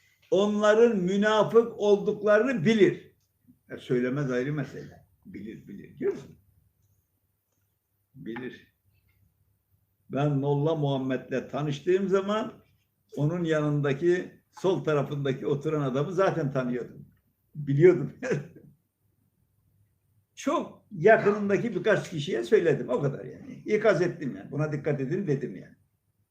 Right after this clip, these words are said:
O kadar. En sonunda kabak gibi çıktı adam. Elinden yayın evini alana kadar ama göbeğimi çatladı. <laughs> O ne için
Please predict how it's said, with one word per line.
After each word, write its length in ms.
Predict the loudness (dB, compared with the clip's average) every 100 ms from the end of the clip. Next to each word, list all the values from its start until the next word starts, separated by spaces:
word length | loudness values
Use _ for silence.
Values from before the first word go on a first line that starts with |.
| _
O 140 | -12 -12
kadar. 100 | -12 -18 -20 -20 _ _ _ -4
En 140 | -2
sonunda 380 | 0 -2 -2 -2
kabak 340 | -2 -2 -4
gibi 200 | -6 -8
çıktı 260 | -8 -6 -4
adam. 400 | -4 -6 -12 -20 _ _ _ _ _ _ _ _ _ _ _ _ -8
Elinden 460 | -2 -2 0 0 2
yayın 280 | 4 4 4
evini 300 | 2 2 0
alana 320 | 0 0 -2
kadar 240 | -2 -2 -2
ama 180 | -2
göbeğimi 500 | -2 0 2 2 2
çatladı. 420 | -2 -4 -4 -6 -4 -4 -4
<laughs> 120 | 0 0 0 -4 -4 -4 -6 -16 -18 -20 -20 -20 _ _ -20 -20 -20 -20 -20 -20 -20 -20 -20 _ _ _ _ _ _ _ _ _ _ _ _ _ _ _ _ _
O 240 | 0 2 4
ne 200 | 4 2
için 460 | -2 -4 -6 -10